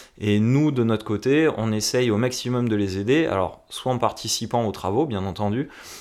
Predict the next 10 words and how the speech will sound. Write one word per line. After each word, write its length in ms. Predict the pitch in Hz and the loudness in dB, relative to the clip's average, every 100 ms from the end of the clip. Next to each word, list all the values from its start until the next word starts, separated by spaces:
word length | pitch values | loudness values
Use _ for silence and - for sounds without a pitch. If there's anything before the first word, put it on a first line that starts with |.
| - - | -14 -4
euh, 340 | 101 98 98 | 0 2 2
mais 240 | 104 131 139 | 4 4 2
aussi 500 | 123 - - 139 156 | 0 -2 -2 0 2
en, 60 | |
en 400 | 113 101 101 98 | 2 2 0 0
essayant 320 | 101 - 120 123 | -2 -2 -2 0
de 60 | |
recréer 480 | 104 131 131 147 143 | 2 2 2 0 0
des 140 | 123 | 0
frayères, 420 | 113 120 104 127 | -2 -2 -2 -2